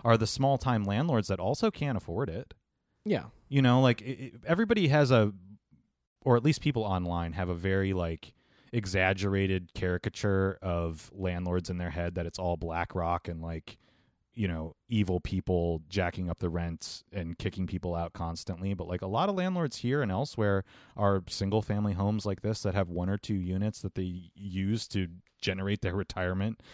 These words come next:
Speaker 2: Mm-hmm.
Speaker 1: and that's all they've got, you know?
Speaker 2: Yeah.
Speaker 1: And so, I don't know, like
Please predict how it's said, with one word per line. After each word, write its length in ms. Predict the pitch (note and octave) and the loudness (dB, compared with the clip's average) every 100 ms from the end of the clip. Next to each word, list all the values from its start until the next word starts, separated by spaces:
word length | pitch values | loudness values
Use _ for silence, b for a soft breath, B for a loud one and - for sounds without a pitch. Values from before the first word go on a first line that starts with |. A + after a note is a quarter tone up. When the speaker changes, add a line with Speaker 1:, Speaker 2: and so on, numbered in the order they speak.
| B2+ | -12
Speaker 2:
Mm-hmm. 160 | B2+ | -6
Speaker 1:
and 380 | A2 F#2+ F#2 F2+ - - | -2 -2 -2 -6 -12 -4
that's 220 | A2+ G#2 | -2 2
all 140 | A2 G2 | 2 0
they've 180 | F2 | -2
got, 320 | D#2+ D3 F#3 F2 | 0 0 0 -2
you 100 | E2 | -6
know? 300 | D#2+ F#2+ C#3 _ | -6 -8 -10 _
Speaker 2:
Yeah. 280 | G3+ A3 G2 b b b - | -4 -4 -4 b b b -12
Speaker 1:
And 100 | G#2+ | -2
so, 140 | A2+ | 0
I 120 | F#2 A2 | 2 2
don't 140 | B2 | 0
know, 180 | D#2 E2 | -4 -8
like 380 | F#2+ G2 F#2 - | -6 -4 -4 -8